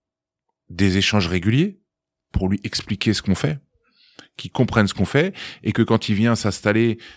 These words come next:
euh, dans la tribune pour regarder son équipe jouer, euh, voilà, ils se disent qu'il y a des choses qui sont en train de se passer et que tout ça va dans le bon, euh, dans le bon sens, euh, parce qu'il y engage quand même beaucoup d'argent et que sans lui, il y aurait pas de Stade Français. Ça, c'est la, la, la première des choses.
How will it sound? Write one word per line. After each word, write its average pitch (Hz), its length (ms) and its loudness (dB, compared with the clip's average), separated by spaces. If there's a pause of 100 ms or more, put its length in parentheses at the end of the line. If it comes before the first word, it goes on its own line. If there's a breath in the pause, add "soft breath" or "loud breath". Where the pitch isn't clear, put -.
(200 loud breath)
euh, 90 180 -8
dans 98 120 -2
la 104 140 0
tribune 107 600 2
pour 92 220 0
regarder 95 380 2
son 92 160 0
équipe 87 260 0
jouer, 156 320 0 (480 loud breath)
euh, 71 800 -2
voilà, 98 240 0
ils 87 100 -4
se - 140 0
disent 123 240 0
qu'il 117 140 2
y 104 60 4
a 98 40 2
des 92 100 4
choses 127 240 0
qui - 80 -16
sont 95 240 0
en 98 60 2
train 95 160 0
de 87 60 0
se - 100 2
passer 110 380 2
et 127 60 2
que 92 60 -8
tout - 100 -6
ça 120 160 0
va 113 140 2
dans 98 140 2
le 95 40 4
bon, 98 380 2
euh, 85 100 -2 (340 loud breath)
dans 101 120 2
le 104 80 4
bon 113 140 4
sens, - 400 -4 (400)
euh, 78 80 -6
parce 82 200 -6
qu'il 92 180 -2
y 87 100 4
engage 92 300 2
quand 92 120 -2
même 98 160 2
beaucoup 82 220 -4
d'argent 95 420 0 (800 loud breath)
et 82 140 -4
que - 120 0
sans 87 200 2
lui, 131 100 2
il 156 40 4
y 135 40 4
aurait 104 120 2
pas 123 100 2
de 117 60 -2
Stade - 200 0
Français. - 360 -4 (360 loud breath)
Ça, - 180 0
c'est 107 160 0
la, 98 160 4
la, 98 220 0
la 92 120 0
première 98 280 2
des 98 80 0
choses. 90 340 -4